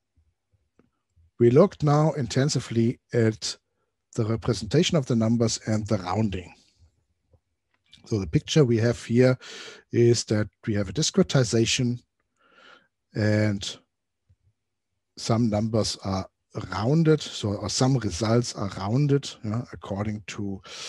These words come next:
uh, get the nearest representative in this set. And a big issue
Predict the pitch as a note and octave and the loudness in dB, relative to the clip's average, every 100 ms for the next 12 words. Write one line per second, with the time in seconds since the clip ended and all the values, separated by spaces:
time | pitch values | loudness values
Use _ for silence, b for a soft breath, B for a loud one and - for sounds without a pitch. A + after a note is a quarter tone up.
0 | B B - - F#2+ F2+ - _ _ _ | B B -14 -10 -6 -6 -10 _ _ _
1 | - A#2 - - G#2+ G2 G#2 A#2 G#2+ F#2+ | 2 2 0 -10 -6 -6 0 0 0 -2
2 | - - _ _ _ _ - G2+ - G#2 | -8 -20 _ _ _ _ -10 -10 -6 -6
3 | G2+ G2 - F#2 G2+ - - _ - G2 | -6 -8 -8 -6 -8 -8 -20 _ -6 -6
4 | F#2 F2+ - - - _ _ _ _ - | -4 -6 -6 -10 -12 _ _ _ _ -4
5 | - D3 - - _ _ _ _ _ _ | 0 0 0 -16 _ _ _ _ _ _
6 | _ _ _ _ _ _ _ - B B | _ _ _ _ _ _ _ -20 B B
7 | B B B B _ C#3 C3+ C#3 C#3 C#3+ | B B B B _ 4 8 8 8 4
8 | - - _ _ _ _ _ _ _ _ | -2 -8 _ _ _ _ _ _ _ _
9 | _ _ _ _ _ _ _ - A#2+ G#3 | _ _ _ _ _ _ _ 0 4 4
10 | - G#3 - C#3+ B2+ | 4 2 4 4 4